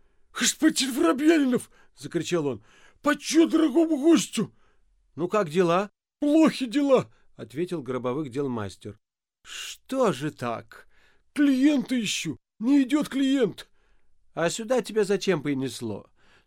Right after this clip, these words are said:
«Товар привёз!» «Какой же товар?» «Свой товар! Проводник знакомый помог привезти за даром в почтовом вагоне по знакомству!» Ипполит Матвеевич только сейчас заметил, что поодаль Безенчука на земле стоял штабель гробов.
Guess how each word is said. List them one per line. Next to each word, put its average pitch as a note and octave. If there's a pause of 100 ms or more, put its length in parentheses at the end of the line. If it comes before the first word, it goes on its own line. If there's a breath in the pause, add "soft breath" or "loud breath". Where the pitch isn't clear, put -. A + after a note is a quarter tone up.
(120)
«Товар B3+
привёз!» B3 (580)
«Какой A#3+
же F#3
товар?» D#3 (500)
«Свой A#3+
товар! F#3+ (440)
Проводник G3
знакомый G3
помог G3+
привезти F#3+
за G3
даром D#3+
в G#2+
почтовом G3+
вагоне G3
по F3
знакомству!» F3+ (500)
Ипполит A#2
Матвеевич A#2+
только A#2
сейчас C3
заметил, C3 (180)
что -
поодаль C#3+
Безенчука A#2+
на C3+
земле A#2
стоял D3
штабель C#3
гробов. G2+